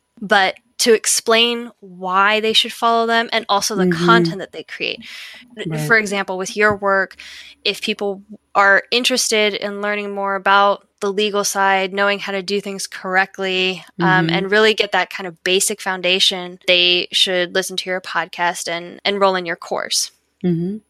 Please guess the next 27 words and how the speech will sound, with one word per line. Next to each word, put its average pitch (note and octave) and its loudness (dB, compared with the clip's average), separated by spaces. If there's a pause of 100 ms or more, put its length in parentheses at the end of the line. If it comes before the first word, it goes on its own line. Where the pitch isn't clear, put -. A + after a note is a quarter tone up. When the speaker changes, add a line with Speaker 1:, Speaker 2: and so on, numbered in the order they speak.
Speaker 1:
Another A3+ 2
woman, G#3+ -4
uh, F#3+ 0
Eleanor G3 0
Blanc, F#3 -4 (380)
uh, F#3+ 2
she A3 2 (340)
also A3 2
offers, G3 -6
like, F3+ -6
a F3+ -8
Crypto G#3 -4
one F#3 -6
oh F3 -2
one F#3 -4
course, E4+ -2 (320)
Speaker 2:
Mm-hmm. E3+ -2
Speaker 1:
uh, F#3+ 4
but G3+ 4
it's G3+ 0
a G#3+ 0
bit, A#3 4 (180)
it's - -2
a A3+ 2
bit A#3 4
more B3 2
casual, A3 0